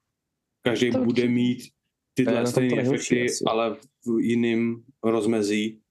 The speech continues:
Speaker 1: Takže zapotřebí si sám zjistit, jakoby za prvý, jak to máš ty, a třeba dát
Speaker 3: Mhm.
Speaker 1: k
Speaker 2: Jasně.
Speaker 1: lidem okolo tebe, aby jakože, „Hele,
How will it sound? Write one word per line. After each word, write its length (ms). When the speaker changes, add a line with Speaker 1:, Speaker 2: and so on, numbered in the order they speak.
Speaker 1:
Takže 180
zapotřebí 420
si 140
sám 300
zjistit, 400
jakoby 240
za 80
prvý, 280
jak 120
to 80
máš 280
ty, 440
a 60
třeba 240
dát 220
Speaker 3:
Mhm. 100
Speaker 1:
k 20
Speaker 2:
Jasně. 240
Speaker 1:
lidem 260
okolo 340
tebe, 340
aby 220
jakože, 440
„Hele, 400